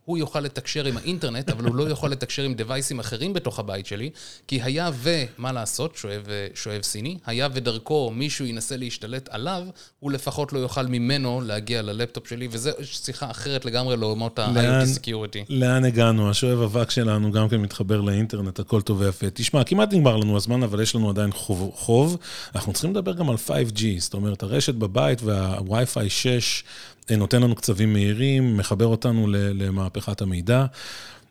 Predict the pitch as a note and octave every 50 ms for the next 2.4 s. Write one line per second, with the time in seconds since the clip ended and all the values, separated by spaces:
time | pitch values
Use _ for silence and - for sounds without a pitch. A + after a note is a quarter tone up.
0 | _ - F#2+ F2 E2+ G2 G2+ - - A2+ G2 B2 D#3 F3 E3+ - - D#3+ C#3+ C#3
1 | C#3 D3 D3 C#3+ C3+ - C3+ B2 B2 A#2+ C3 B2+ B2+ A#2 G#2+ G2 F#2 F2+ A2 C3
2 | D#3 D3+ A#2+ G#2+ G2+ G#2 G#2